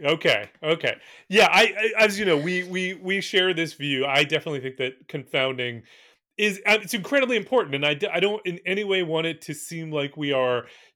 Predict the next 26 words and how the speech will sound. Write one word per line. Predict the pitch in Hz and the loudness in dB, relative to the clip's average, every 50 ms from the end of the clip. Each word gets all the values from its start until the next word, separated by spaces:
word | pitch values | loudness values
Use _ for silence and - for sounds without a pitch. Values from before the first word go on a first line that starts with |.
| - | -8
dismissive | 160 151 - - - 165 180 175 - 165 160 147 143 - | -8 -6 -6 -6 -6 -6 -4 -2 -2 -2 -2 -2 -4 -6
of | 165 151 139 135 127 127 127 | -4 -2 -2 -4 -4 -8 -8
the | 135 131 131 135 160 | -6 -6 -6 -6 -6
important | 170 147 127 - 180 170 165 143 | -8 -10 -10 -10 -10 -10 -8 -6
role | 135 139 135 135 | -4 -2 -2 -2
that | 127 127 127 - | -2 -4 -6 -8
confounding | - - 139 120 - 139 123 120 123 117 117 | -10 -14 -12 -6 -6 -4 -4 -4 -6 -10 -10
plays | _ - 226 226 226 202 165 202 | _ -2 0 0 0 0 -2 -2
in, | 190 180 175 170 170 165 170 170 170 _ _ - | -2 -2 -2 -4 -8 -8 -10 -12 -16 _ _ -10
you | 180 160 | -8 -6
know, | 147 135 127 127 127 | -6 -6 -6 -8 -12
particularly | _ - - 143 156 143 135 123 | _ -18 -12 -8 -6 -4 -2 -2
observational | 117 120 127 123 - - 143 143 139 - - 139 131 131 | -2 -2 -4 -6 -4 -2 -2 -2 -2 -2 -4 -6 -6 -6
epidemiologic | - - 143 139 131 127 127 - - | -6 -8 -6 -4 -4 -4 -6 -8 -12
research, | 131 127 - - 135 127 - - | -14 -12 -8 -6 -6 -6 -8 -8
control | - 131 117 - 175 165 165 160 | -12 -10 -8 -6 -4 -4 -4 -4
of | 151 | -4
confounding | - 165 - 156 147 143 147 139 139 131 | -6 -6 -2 -2 -2 0 0 -2 -4 -4
is | 127 120 - - | -4 -8 -8 -6
obviously | 165 143 139 143 139 139 - 131 120 | -4 -4 -2 -2 -4 -8 -8 -14 -14
critical. | - - 214 190 180 - - 117 110 113 - _ _ _ _ _ _ _ _ _ - | -8 -4 -4 -4 -4 -2 -4 -6 -6 -6 -10 _ _ _ _ _ _ _ _ _ -2
But | 147 190 208 | 0 2 2
I | 196 196 - | 2 0 -2
definitely | - 262 262 254 302 254 202 175 143 | -4 -4 -4 -4 -4 -6 -6 -6 -6
think | - - 202 202 196 - | -4 -4 -4 -4 -4 -2
that | 160 143 147 | -2 -2 -2